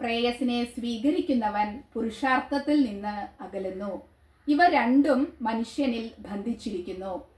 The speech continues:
ഏത് സ്വീകരിക്കണമെന്ന സ്വാതന്ത്ര്യം അവരവരിൽ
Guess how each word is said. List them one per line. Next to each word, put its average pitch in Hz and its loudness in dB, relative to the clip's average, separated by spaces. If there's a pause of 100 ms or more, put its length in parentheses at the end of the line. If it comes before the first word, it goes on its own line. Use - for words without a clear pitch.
(260)
ഏത് 339 4
സ്വീകരിക്കണമെന്ന 262 2
സ്വാതന്ത്ര്യം 226 0 (260)
അവരവരിൽ 247 4